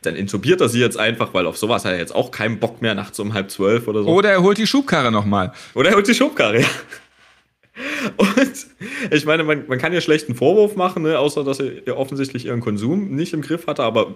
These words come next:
Speaker 1: ganz ehrlich, wenn wir uns fragen, so, wer hatte das mit vierzehn schon? Da gehört ein ordentliches Maß Selbstdisziplin dazu. Ja, und am Ende haben wir sie ins Krankenhaus gefahren, auf die Intensivstation,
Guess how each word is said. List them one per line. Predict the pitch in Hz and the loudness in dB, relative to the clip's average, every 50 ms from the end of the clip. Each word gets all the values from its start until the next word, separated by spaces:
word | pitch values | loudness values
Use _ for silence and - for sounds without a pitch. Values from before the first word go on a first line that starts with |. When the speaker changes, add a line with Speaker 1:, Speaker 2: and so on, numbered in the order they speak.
| - - | -14 -8
Speaker 1:
ganz | - 107 101 95 | -6 -6 -4 -2
ehrlich, | 80 - 151 190 170 - | -2 -2 -2 -2 -4 -6
wenn | - 104 | -6 -4
wir | 104 101 | -4 -4
uns | 98 104 101 | -4 -6 -8
fragen, | - - - 98 117 143 147 | -6 -4 -2 -2 -2 -2 -4
so, | 127 110 95 - | -4 -4 -4 -4
wer | 87 - - | -4 -6 -6
hatte | - - - 202 | -8 -8 -6 -6
das | 196 180 190 - - | -6 -6 -8 -8 -10
mit | 165 156 | -12 -12
vierzehn | - - 156 160 - - - 139 139 | -8 -4 -4 -4 -4 -4 -6 -6 -6
schon? | 131 - - 131 131 131 135 131 - _ _ - - _ _ _ - | -4 -2 -2 -2 -2 -2 -8 -10 -14 _ _ -20 -20 _ _ _ -8
Da | - 113 | -6 -4
gehört | 120 120 123 - 156 175 165 - - - - | -4 -4 -4 0 0 0 0 -2 -6 -12 -12
ein | 139 - - | -10 -6 -2
ordentliches | 160 147 127 - - - 127 - - 139 135 - 135 123 - | -2 -2 -2 -4 -10 -16 -14 -8 -6 -4 -2 -2 -4 -4 -2
Maß | 120 113 120 - - - | -4 -4 -4 -6 -8 -6
Selbstdisziplin | - 110 120 120 - - - 135 131 - - - 120 123 127 127 131 | -2 -2 -2 -2 -4 -8 -8 -8 -8 -8 -10 -12 -8 -6 -4 -4 -4
dazu. | 131 123 120 - 135 131 135 185 - - - - - - | -6 -8 -6 -6 -8 -8 -8 -10 -14 -14 -14 -10 -4 0
Ja, | 170 165 127 | 0 2 2
und | 123 120 117 - | 0 -2 -2 -2
am | 113 127 139 | 0 0 2
Ende | 139 139 139 | 2 2 2
haben | 139 | 0
wir | 143 131 | 0 -2
sie | 120 123 | -2 -2
ins | 117 117 | -4 -2
Krankenhaus | - 101 104 92 104 104 107 104 - | -2 -2 -2 -2 -2 -2 -2 -2 -4
gefahren, | - - 95 90 90 87 | -8 -6 -4 -4 -4 -4
auf | 92 95 | -8 -8
die | - 95 | -6 -6
Intensivstation, | 90 92 92 90 85 90 87 - - 92 87 - 92 87 90 92 92 92 | -6 -6 -8 -8 -8 -10 -10 -8 -8 -10 -8 -6 -4 -2 -2 -2 -2 -4